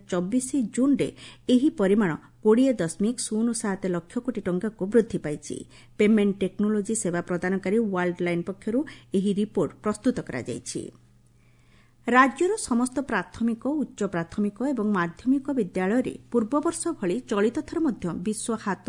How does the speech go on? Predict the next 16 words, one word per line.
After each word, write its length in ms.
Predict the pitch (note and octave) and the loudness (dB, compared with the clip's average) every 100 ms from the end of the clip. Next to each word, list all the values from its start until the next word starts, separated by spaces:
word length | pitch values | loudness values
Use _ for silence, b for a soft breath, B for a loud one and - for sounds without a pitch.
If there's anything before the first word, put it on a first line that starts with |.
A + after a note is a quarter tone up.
| A3+ | -4
ଧୁଆ 240 | - F4 | -2 -4
ଦିବସ 300 | C#4 G3+ E3+ A3 | -2 -2 -4 -4
ପାଳନ 320 | B3+ B3 F3+ | 0 2 0
କରାଯିବ। 380 | E3 D#3+ D3 - - - B B B | -4 -6 -6 -10 -12 -14 B B B
ଆସନ୍ତା 380 | G#3+ A3 G#3+ G3+ | 0 0 -2 -4
ପନ୍ଦର 400 | G3 G3 F#3+ G3+ | -2 -2 0 0
ତାରିଖରୁ 420 | - A#3 A3+ A#3 | 0 -2 -2 -2
ନଭେମ୍ବର 480 | B3+ G#3+ G3 F#3+ F#3 | 0 0 0 -2 -2
ମାସ 220 | F3+ F3 - B3+ C4+ - | -4 -6 -4 -6 -6 -4
ଚଉଦ 280 | F#3+ G3 B3 | 0 0 0
ତାରିଖ 280 | B3 G#3 - | -2 -4 -6
ପର୍ଯ୍ୟନ୍ତ 540 | F3 F3+ - B3+ B3+ E3 - B B - | -4 -4 0 0 0 -2 -8 B B 0
ପ୍ରତିଦିନ 640 | B3 B3 - E4 G3+ F3 G#3+ B3 | 0 0 -2 0 0 0 0 0
ବିଦ୍ୟାଳୟରେ 500 | G3 F3 G3 F#3 F3+ | -2 0 0 0 0
ଛାତ୍ରଛାତ୍ରୀମାନଙ୍କୁ 960 | A3 F3+ - F3+ - A#3+ C#4+ C4 E3 D3+ | -4 -6 -6 -6 -4 -2 0 2 2 -2
ହାତ 320 | - F#3+ - | -2 -2 -2